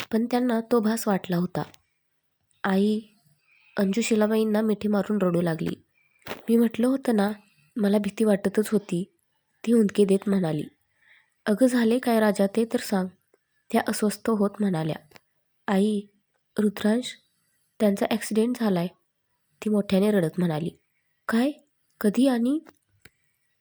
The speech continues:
पुढे, त्यांना काय बोलावं ते सुचेना. "मला जायला हवं," अंजू मध्येच बोलून उठली आणि बाहेर पळत सुटली. शिलाबाई पण तिच्या मागे गेल्या.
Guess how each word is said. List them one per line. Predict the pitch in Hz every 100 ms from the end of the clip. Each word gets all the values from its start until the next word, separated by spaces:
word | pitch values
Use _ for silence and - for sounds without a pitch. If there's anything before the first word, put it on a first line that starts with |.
| -
पुढे, | 185 180 165 _ _ _ _ _ _ -
त्यांना | 214 214
काय | 233 240
बोलावं | 254 247 233 226 247
ते |
सुचेना. | 240 196 - 175 170 - _ _ _ _
"मला | 202 208
जायला | 233 214 202
हवं," | 214 185 160 - _ - _ _ _
अंजू | 220 202 254
मध्येच | 233 220 240
बोलून | 240 220 214
उठली | 233 220 180 170 _ -
आणि | 196
बाहेर | 220 214 196
पळत | 202 196 175
सुटली. | - - 156 - _ _ _ _ _ _
शिलाबाई | - - 190 202 214
पण | 220 240
तिच्या | 226 202
मागे | 196 180 170
गेल्या. | 160 156